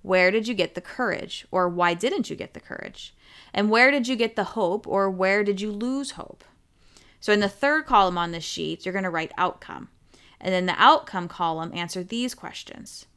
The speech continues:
How did the outcome feel?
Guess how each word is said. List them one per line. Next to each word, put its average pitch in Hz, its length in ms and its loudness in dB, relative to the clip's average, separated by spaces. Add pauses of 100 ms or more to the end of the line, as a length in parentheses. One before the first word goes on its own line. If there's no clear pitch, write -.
(480)
How 269 360 6
did 277 220 -2
the 247 120 0
outcome 214 400 0
feel? 196 600 -6